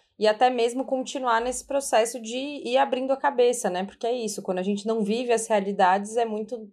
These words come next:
natural que a gente não conheça e ache, tenha pré-,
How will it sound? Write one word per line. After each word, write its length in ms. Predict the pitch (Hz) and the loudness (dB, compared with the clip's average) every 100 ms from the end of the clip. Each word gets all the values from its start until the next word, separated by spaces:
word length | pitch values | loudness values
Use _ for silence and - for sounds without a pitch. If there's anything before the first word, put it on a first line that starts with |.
| - | -12
natural 760 | - 220 240 302 277 220 240 | -2 0 0 2 6 6 6
que 100 | 240 | 2
a 40 | 269 | -4
gente 260 | 262 285 | -4 -6
não 240 | 262 269 302 | -6 -6 -2
conheça 600 | 370 359 254 247 - 170 | -2 0 0 0 0 2
e 100 | 170 | 2
ache, 380 | 175 202 - 247 _ _ - - | 2 0 -6 -10 _ _ -8 -2
tenha 260 | 202 226 | 0 0
pré-, 640 | - 220 208 247 247 208 | 2 4 6 4 2 -2